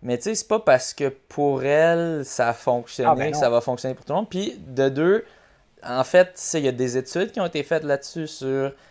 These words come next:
Speaker 1: euh, courir sur différentes surfaces. Est-ce que ça réduit,
Speaker 2: Ah,
Speaker 1: euh, le
Speaker 2: euh,
Speaker 1: risque de blessure au genou ?
Speaker 2: le gazon,
Speaker 1: Puis,
Speaker 2: c'est pas mieux,
Speaker 1: puis
Speaker 2: hein.
Speaker 1: non.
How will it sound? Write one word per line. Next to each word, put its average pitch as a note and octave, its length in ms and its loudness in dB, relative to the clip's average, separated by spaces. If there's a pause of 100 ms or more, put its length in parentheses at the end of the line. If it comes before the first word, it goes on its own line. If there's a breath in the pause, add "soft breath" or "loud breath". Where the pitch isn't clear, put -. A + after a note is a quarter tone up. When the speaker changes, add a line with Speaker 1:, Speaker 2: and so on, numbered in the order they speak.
(220 soft breath)
Speaker 1:
euh, A#2 240 2
courir C3+ 440 -2
sur C#3 160 -6
différentes B2+ 480 -2
surfaces. C#3 720 0
Est-ce C3 160 -10
que C3+ 100 -6
ça B2+ 260 -6
réduit, A#2+ 300 -8
Speaker 2:
Ah, E3 280 6
Speaker 1:
euh, C3 140 4
le B2 60 6
Speaker 2:
euh, - 40 2
Speaker 1:
risque C#3 180 -2
de C#3 60 2
blessure C#3+ 600 0 (260 soft breath)
au C3 180 -2
genou ? C3 240 -4
Speaker 2:
le C#3+ 60 0
gazon, B2 320 4
Speaker 1:
Puis, C3+ 60 2
Speaker 2:
c'est - 80 -10
pas B2 100 -2
mieux, B2 160 -4
Speaker 1:
puis A#2 180 -2
Speaker 2:
hein. D3 60 -6
Speaker 1:
non. A3+ 160 -6